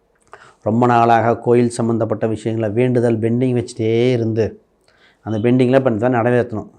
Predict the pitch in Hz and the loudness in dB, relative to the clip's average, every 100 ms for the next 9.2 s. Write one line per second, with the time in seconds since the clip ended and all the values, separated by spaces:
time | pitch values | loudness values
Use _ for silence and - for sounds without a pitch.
0 | 104 101 92 98 95 120 98 110 117 120 | -14 -12 -10 -6 0 0 0 -2 -2 -2
1 | 117 104 107 110 110 113 120 113 107 101 | -4 -6 -6 -6 -4 -4 0 0 -2 -8
2 | 107 113 113 117 - - _ _ _ 117 | -10 -8 -4 -4 -4 -12 _ _ _ -4
3 | 123 127 127 127 123 113 107 117 117 113 | 2 4 4 2 0 -2 -4 -2 0 0
4 | 113 113 113 107 117 120 - 107 110 107 | -4 -6 -4 -4 -4 -6 -6 -6 -4 -6
5 | 98 113 110 110 139 139 104 117 120 117 | -6 -8 -6 -6 -2 -2 -2 -2 -2 -4
6 | 117 117 117 143 151 - _ _ 113 135 | -4 -6 -4 -4 -6 -14 _ _ -6 -4
7 | 147 156 113 98 123 120 104 98 104 123 | -6 -8 -8 -4 0 0 0 -4 -6 -8
8 | - _ - 113 160 160 _ 143 139 123 | -14 _ -12 -8 -8 -10 _ -6 -4 -4
9 | 107 95 | -6 -10